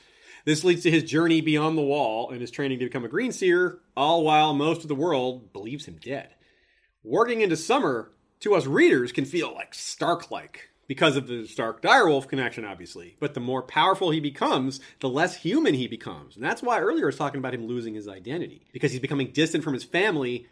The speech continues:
and less of a person. So Brandon,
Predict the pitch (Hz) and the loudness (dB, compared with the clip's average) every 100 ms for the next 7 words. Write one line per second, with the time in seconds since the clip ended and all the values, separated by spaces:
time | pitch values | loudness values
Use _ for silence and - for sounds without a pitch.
0 | _ _ _ 127 117 113 127 175 120 - | _ _ _ -14 -14 -12 -12 -10 -10 -12
1 | - 170 - - - _ _ _ _ _ | -6 -6 -6 -14 -20 _ _ _ _ _
2 | _ 139 131 131 208 269 180 156 156 | _ -8 -2 2 4 6 4 4 0